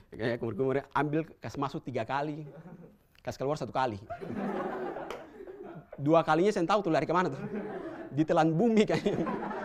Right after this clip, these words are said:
Itu pas waktu kecil, Bang. Pas waktu masih kecil saja. Hmm. Tapi pas waktu sudah dewasa,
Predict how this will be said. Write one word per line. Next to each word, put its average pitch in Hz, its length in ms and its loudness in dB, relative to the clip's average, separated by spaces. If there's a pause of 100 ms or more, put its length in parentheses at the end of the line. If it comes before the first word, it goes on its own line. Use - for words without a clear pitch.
(840)
Itu 156 160 4
pas 202 160 6
waktu 151 320 2
kecil, 202 320 6
Bang. 113 240 6 (480)
Pas 143 80 2
waktu 160 160 2
masih 165 160 6
kecil 165 240 4
saja. 117 400 2 (720)
Hmm. 123 400 -2 (640)
Tapi 143 160 4
pas - 160 4
waktu 139 160 2
sudah 135 240 2
dewasa, 151 880 10